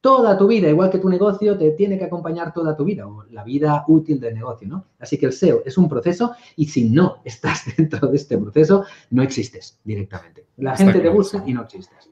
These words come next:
Speaker 2: Está clarísimo.
Speaker 1: Hay
Speaker 2: Y
Speaker 1: otra,
Speaker 2: entonces,
Speaker 1: hay,
Speaker 2: tú
Speaker 1: perdón,
Speaker 2: tienes
Speaker 1: hay
Speaker 2: un negocio, tú tienes una frutería, tú tienes un taller mecánico, tú eres un doctor, da igual seas un profesional independiente, seas abogado, o sea, lo que sea. Tenemos claro entonces que tenemos que tener una página web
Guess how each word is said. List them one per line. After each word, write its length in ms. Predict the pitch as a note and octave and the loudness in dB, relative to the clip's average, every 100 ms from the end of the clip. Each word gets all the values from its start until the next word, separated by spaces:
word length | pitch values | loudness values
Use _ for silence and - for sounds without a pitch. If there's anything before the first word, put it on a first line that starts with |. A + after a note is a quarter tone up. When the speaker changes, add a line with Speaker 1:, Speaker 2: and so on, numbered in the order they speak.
| _ | _
Speaker 2:
Está 160 | - A2+ | -6 0
clarísimo. 380 | A#2 A2 F#2+ A#2 | 2 4 4 4
Speaker 1:
Hay 60 | |
Speaker 2:
Y 20 | |
Speaker 1:
otra, 120 | C3 D3+ | 4 2
Speaker 2:
entonces, 180 | F#3 | 0
Speaker 1:
hay, 120 | - - _ - | -2 -6 _ -14
Speaker 2:
tú 60 | - | -2
Speaker 1:
perdón, 200 | D3 F3 | 2 2
Speaker 2:
tienes 220 | F#3+ F#3 F3+ - | 2 2 0 -2
Speaker 1:
hay 100 | - | -12
Speaker 2:
un 60 | |
negocio, 520 | C3 B2+ C#3+ - D3 | -12 -12 -10 -2 -2
tú 100 | D3 | 0
tienes 220 | C#3+ D3 C3 | -2 -2 0
una 180 | C3+ | -2
frutería, 540 | B2+ B2+ A#2 B2 C3 A2+ | -2 -4 -2 -2 -2 -2
tú 100 | A#2+ | -2
tienes 240 | B2+ A#2+ | -2 -2
un 160 | B2 A#2 | 0 2
taller 300 | A2+ B2 A#2 | 2 2 2
mecánico, 640 | A2 G#2+ A#2 A#2 A2 A2+ | 0 2 2 2 0 -2
tú 80 | A#2+ | 0
eres 180 | A#2 A2+ | -2 2
un 140 | A#2 | 2
doctor, 460 | G#2 F#2+ - B2 A#2 | 2 -2 -2 0 0
da 100 | B2+ | 0
igual 240 | B2 B2 | -2 -2
seas 180 | B2+ A#2+ | -2 -2
un 100 | B2 | -2
profesional 360 | A2 G#2 G2+ A2+ | -2 -4 -2 -2
independiente, 540 | F#2+ F2+ F2+ G#2 G2+ | -2 -4 -4 -4 -4
seas 240 | G#2 F2 F2 | -6 -8 -8
abogado, 460 | E2 F2 A#2+ C3 | -10 -4 -2 -4
o 40 | - - - | -10 -20 -20
sea, 140 | - A2+ | -4 -2
lo 120 | G2 | -2
que 80 | F#2 | -4
sea. 200 | F#2+ - | -8 -4
Tenemos 380 | C3+ D3 C#3+ B2+ | 0 2 2 0
claro 140 | C3 | -2
entonces 200 | A#2 A#2+ | -2 -6
que 60 | A#2 | -2
tenemos 300 | G#2+ G#2+ - | 0 0 0
que 80 | |
tener 100 | G2+ G#2 | -4 -2
una 160 | F2+ | -4
página 320 | F#2+ - G2+ B2+ | -6 -6 -4 0
web 280 | F3+ F#3 | 0 -2